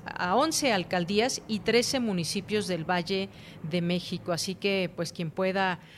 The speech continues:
eh, reservar un poco de agua, porque las necesidades de lavarse las manos, por ejemplo, constantemente, pues, seguirán presentes. Eh, y, bueno, pues, este es el,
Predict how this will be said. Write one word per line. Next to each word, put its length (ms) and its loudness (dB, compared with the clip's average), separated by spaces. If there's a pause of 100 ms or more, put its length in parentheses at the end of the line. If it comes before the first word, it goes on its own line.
(240)
eh, 320 -4
reservar 440 0
un 80 0
poco 240 -2
de 120 2
agua, 340 4
porque 320 0
las 240 -2
necesidades 800 0
de 380 -2 (260)
lavarse 540 2
las 200 2
manos, 440 4
por 180 0
ejemplo, 440 -2
constantemente, 840 -2
pues, 160 -4
seguirán 400 -4
presentes. 720 -2 (400)
Eh, 420 -2
y, 240 2
bueno, 300 0
pues, 180 -4
este 160 -4
es 120 -2
el, 200 -4